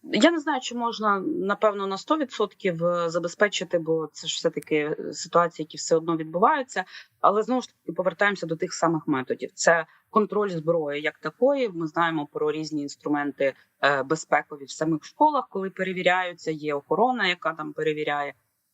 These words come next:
е, просто такий фізичний контроль тієї зброї. Це робота, е, психологів з емоційним станом, психоемоційним станом, е, підлітків, який допомагатиме їм знімати це напруження, агресію,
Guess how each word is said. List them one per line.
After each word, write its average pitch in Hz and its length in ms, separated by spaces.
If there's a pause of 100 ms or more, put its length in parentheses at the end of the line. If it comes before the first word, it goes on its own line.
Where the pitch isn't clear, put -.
(100)
е, 147 380
просто 151 320
такий 143 200
фізичний 180 480
контроль 160 380
тієї 147 380
зброї. 123 440 (340)
Це 220 380
робота, 180 800
е, 156 240
психологів 165 680
з 147 440 (300)
емоційним 175 580
станом, 151 400
психоемоційним 160 760
станом, 139 400 (280)
е, 131 160
підлітків, 175 540
який 170 220
допомагатиме 160 680
їм 143 200
знімати 143 440
це - 140
напруження, 151 600
агресію, 143 760